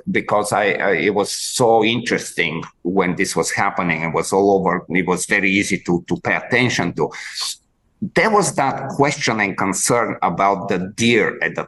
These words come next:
time that they have for generations now not been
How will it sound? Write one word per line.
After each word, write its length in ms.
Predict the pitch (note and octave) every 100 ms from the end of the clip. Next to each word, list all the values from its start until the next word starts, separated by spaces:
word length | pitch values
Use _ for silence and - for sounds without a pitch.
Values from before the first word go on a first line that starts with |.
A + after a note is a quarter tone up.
| -
time 600 | - G#2 D#2 D#2 F2 E2 _ _ _ -
that 200 | G#2 F2+
they 140 | A#2
have 280 | A2 A#2+ G2+
for 380 | - - - F#2+
generations 920 | - A2 G2+ G#2 C3+ - A2 F#2+ -
now 240 | F#2 F#2
not 380 | F#2+ G#2 F#2+ F#2+
been 320 | F#2+ F#2 F2+